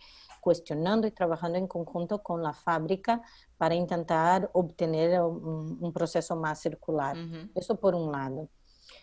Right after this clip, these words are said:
Speaker 1: Luego, cuando miramos hacia el reto que nos ha traído el covid, ¿no? La cosa de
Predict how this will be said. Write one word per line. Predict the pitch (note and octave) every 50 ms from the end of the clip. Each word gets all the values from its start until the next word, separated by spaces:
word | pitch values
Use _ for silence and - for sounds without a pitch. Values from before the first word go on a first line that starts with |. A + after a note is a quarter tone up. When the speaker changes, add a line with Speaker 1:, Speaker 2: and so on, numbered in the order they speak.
| _ _ _ -
Speaker 1:
Luego, | F3+ F3+ G3 G3 F3 E3+ F3 E3+ F3
cuando | - F#3 F#3+ G3 G#3 G#3+
miramos | G#3+ G3+ G3 F#3+ F#3+ G#3 A3 A#3 B3 A3+ A#3
hacia | G3+ F#3+ F#3+ F#3+ - - G3+ F#3+ F#3 F3+ F3 F3 -
el | - F3 E3+ E3+ E3
reto | E3 - - G3+ G3+ G3+ A#3 A3
que | - G#3
nos | F#3 F#3 F3+ D#3+ F3+
ha | E3 E3
traído | F3+ E3 D#3 D#3+ E3 F#3
el | F3 E3+ -
covid, | - - E3 D#3+ D3 C3 D3 C#3+ D3
¿no? | D#3+ D3+ D3 D#3 E3 F3+
La | F3 E3 D#3
cosa | - F3 E3 - E3+
de | D#3+ D#3 D#3+ D#3 D#3 D#3+